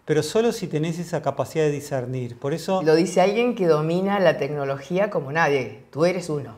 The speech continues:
Speaker 1: A mí me encanta la tecnología.
Speaker 2: <laughs>
Speaker 1: Soy
Speaker 2: Digo porque,
Speaker 1: fanático de la
Speaker 2: digo porque
Speaker 1: tecnología.
Speaker 2: lo sé, porque lo sé, porque
Speaker 1: Me,
Speaker 2: te conozco.
Speaker 1: me encanta, pero entiendo de que no se trata de la tecnología, no es el enemigo de la tecnología.
Speaker 2: No, lógico.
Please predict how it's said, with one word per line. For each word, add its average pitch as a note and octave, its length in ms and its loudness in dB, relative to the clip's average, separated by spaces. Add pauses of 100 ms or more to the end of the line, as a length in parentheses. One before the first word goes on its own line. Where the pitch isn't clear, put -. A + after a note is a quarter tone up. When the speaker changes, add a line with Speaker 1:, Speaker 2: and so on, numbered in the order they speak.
Speaker 1:
A C#3 80 -10
mí E3 120 -4
me G3+ 80 -2
encanta F#3 380 0
la C#3 140 -6
tecnología. D#3+ 640 2
Speaker 2:
<laughs> F4 40 -2
Speaker 1:
Soy F#3 160 2
Speaker 2:
Digo C#4+ 200 6
porque, - 160 10
Speaker 1:
fanático F3+ 440 8
de D3 60 6
la C#3 80 2
Speaker 2:
digo C4+ 260 10
porque A#3 280 10
Speaker 1:
tecnología. G3+ 100 12
Speaker 2:
lo F3 120 10
sé, F3+ 480 4
porque E3 280 0
lo D3 120 2
sé, F#3+ 220 6
porque G#3+ 200 6
Speaker 1:
Me, - 40 2
Speaker 2:
te D#3 60 2
conozco. E3+ 360 2
Speaker 1:
me C#3+ 100 0
encanta, C#3 640 0 (460)
pero D#3+ 180 2
entiendo F#3+ 760 0 (480)
de D3+ 100 0
que E3+ 120 -2
no G#3 80 -2
se G#3 160 -4
trata G#3 320 0
de D#3 80 4
la C#3+ 120 2
tecnología, C3+ 600 -2
no D#3+ 80 -2
es F#3+ 120 -6
el F3+ 120 2
enemigo D3 380 0
de D3 40 2
la C3 140 0
tecnología. B2+ 500 -4
Speaker 2:
No, E3 220 2
lógico. F3 460 0